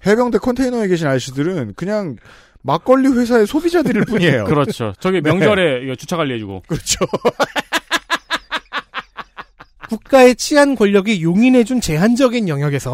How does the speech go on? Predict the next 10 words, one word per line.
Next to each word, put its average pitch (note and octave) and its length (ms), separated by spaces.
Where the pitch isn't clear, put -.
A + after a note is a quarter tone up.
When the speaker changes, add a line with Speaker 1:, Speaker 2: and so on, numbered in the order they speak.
Speaker 1:
그러니까 D3+ 100
작용이란 D#3+ 800
Speaker 3:
국가의 D#3 240
Speaker 1:
발레 C4+ 240
파킹. D#3+ 400
Speaker 3:
<laughs> - 220
국가의 D#3 240
Speaker 2:
그러니까 A#3+ 200
Speaker 3:
관리하에. D3 460
Speaker 2:
실제로 G#3 600